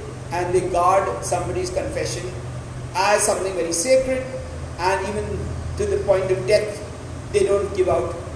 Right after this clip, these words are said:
anything to do with the confession, right? Now that's important,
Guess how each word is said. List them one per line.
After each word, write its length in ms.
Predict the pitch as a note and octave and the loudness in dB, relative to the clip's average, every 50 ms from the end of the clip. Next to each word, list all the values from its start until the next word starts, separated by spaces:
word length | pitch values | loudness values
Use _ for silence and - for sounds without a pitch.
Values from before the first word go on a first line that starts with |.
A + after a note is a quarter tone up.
| - - - | -12 -10 -8
anything 520 | E3+ F3 F#3+ G3 - G#3 G3+ F#3+ F3+ E3+ - - - - - - | -6 -6 -6 -6 -6 -6 -6 -6 -6 -6 -8 -10 -10 -6 -2 -2
to 80 | F#3 | 0
do 420 | F3+ E3+ D#3+ E3 E3 E3 D#3+ - - - | 0 2 0 0 0 -2 -4 -4 -2 0
with 100 | F#3 F#3 | 0 0
the 160 | F#3 G3 G#3+ | 0 0 -2
confession, 360 | G#3+ G#3+ A3 - - - - - - - - | -2 -2 -2 -4 -4 -6 -8 -10 -12 -10 -4
right? 260 | F3 F#3+ - - - - - - - | -2 -2 -2 -2 -4 -8 -10 -6 -2
Now 80 | F#3+ | 0
that's 300 | F#3+ G#3 A3 - - - | 2 2 2 2 0 -2
important, 500 | A3 A3 A3 A3+ B3+ C4+ B3 A#3 A3 - | -2 -2 0 0 0 2 2 0 -2 -2